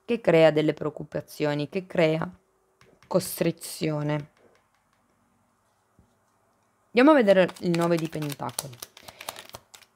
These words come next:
Ok, allora abbiamo la sacerdotessa al contrario e il tre di coppe al contrario.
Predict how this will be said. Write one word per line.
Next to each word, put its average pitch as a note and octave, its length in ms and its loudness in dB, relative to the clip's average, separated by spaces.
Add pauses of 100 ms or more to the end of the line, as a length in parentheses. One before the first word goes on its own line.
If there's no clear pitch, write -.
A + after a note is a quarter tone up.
(140)
Ok, D3+ 460 -4
allora F#3 380 4
abbiamo E3+ 400 2
la F#3+ 120 4
sacerdotessa A#3+ 760 -4
al F#3+ 80 -2
contrario G#3 500 2
e A3+ 40 0
il G#3+ 40 -4
tre F#3+ 180 -2
di F#3 100 -2
coppe F#3 560 -6
al E3 340 -8
contrario. D#3+ 920 -10